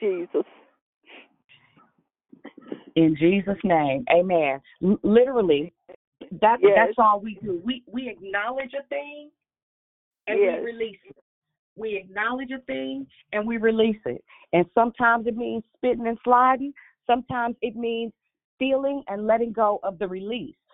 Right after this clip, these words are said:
Speaker 2: But you have to believe that
Speaker 1: Yes.
Speaker 2: that's real because you confessed it. See, when we confess a thing, the, the Bible
Speaker 1: Yes.
Speaker 2: says, "Agree with your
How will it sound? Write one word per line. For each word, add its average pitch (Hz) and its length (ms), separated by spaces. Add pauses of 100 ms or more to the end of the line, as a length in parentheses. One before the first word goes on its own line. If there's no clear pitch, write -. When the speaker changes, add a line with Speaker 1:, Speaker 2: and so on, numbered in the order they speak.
(220)
Speaker 2:
But 190 120 (100)
you 262 140
have 233 200 (100)
to 226 100
believe 180 800 (580)
that 180 220 (140)
Speaker 1:
Yes. 190 360
Speaker 2:
that's 190 140
real 220 360 (340)
because 262 420
you 247 260
confessed 247 520
it. 392 180 (360)
See, 262 240
when 220 200
we 330 220
confess 240 440 (160)
a 254 120
thing, 277 420 (500)
the, 214 100 (100)
the 214 80
Bible 285 360
Speaker 1:
Yes. - 20
Speaker 2:
says, 214 240
"Agree 196 400
with 285 140
your 240 160